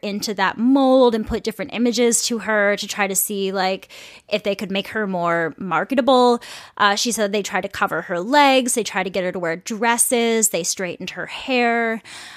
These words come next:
Um, and she was like, "No, that's, that's just not me." But at the time, that was what was done to black performers. In order for them to reach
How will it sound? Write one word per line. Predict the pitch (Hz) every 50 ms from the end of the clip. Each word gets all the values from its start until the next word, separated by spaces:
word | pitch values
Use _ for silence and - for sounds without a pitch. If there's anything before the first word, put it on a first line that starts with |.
| - - -
Um, | 214 214 208 208 202 196 196 196 - _ _
and | 247 262 254
she | 247 - 294 285
was | 277 247
like, | 302 285 233
"No, | 262 311 294 226 190
that's, | 190 202 214 - - - -
that's | - 220 226 214 208 - -
just | - 233 220 -
not | - 220 196 190 -
me." | 233 285 285 254 208 202
But | 190 202 190 190 -
at | - -
the | 214
time, | 196 - - 254 269 254 226 208 190
that | 196 190 -
was | 196 196 190 185 180 - - - -
what | - 208 170 190 202 185 - -
was | 202 190 - -
done | - 214 226 202 185 175 180
to | - - 185 180 175
black | - - 190 180 175 -
performers. | - 208 196 - - 233 226 214 185 180 180 180 -
In | - - 214
order | - - 233 214 214 208 190
for | 190 208
them | - 190 180 185
to | - - 190
reach | 170 185 175 180 - - -